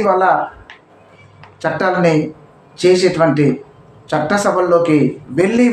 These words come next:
మనం నిలదీయాల్సిన అవసరం ఉంది. అయ్యా, ఈ చట్టసభల్లో ఉన్నటువంటి ఓ ప్రజాప్రతినిధులారా, ఓ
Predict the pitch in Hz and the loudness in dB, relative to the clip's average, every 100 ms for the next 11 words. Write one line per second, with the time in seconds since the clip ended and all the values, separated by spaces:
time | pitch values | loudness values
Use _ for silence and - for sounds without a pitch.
0 | 208 196 185 165 160 156 170 175 151 147 | 0 0 -4 -6 -4 -2 2 2 2 0
1 | 147 143 143 139 135 120 160 180 139 - | 0 0 0 0 0 0 0 0 -2 -8
2 | - _ _ _ 151 147 156 185 180 165 | -18 _ _ _ 0 0 0 0 0 0
3 | 165 160 165 156 151 143 143 - - - | 2 0 -2 0 0 2 0 -4 -14 -20
4 | - 120 147 143 - - - 147 165 170 | -8 -2 0 0 -6 -14 -6 0 0 0
5 | 156 156 156 147 143 113 - - _ _ | 0 0 2 0 -2 -4 -10 -18 _ _
6 | _ _ _ | _ _ _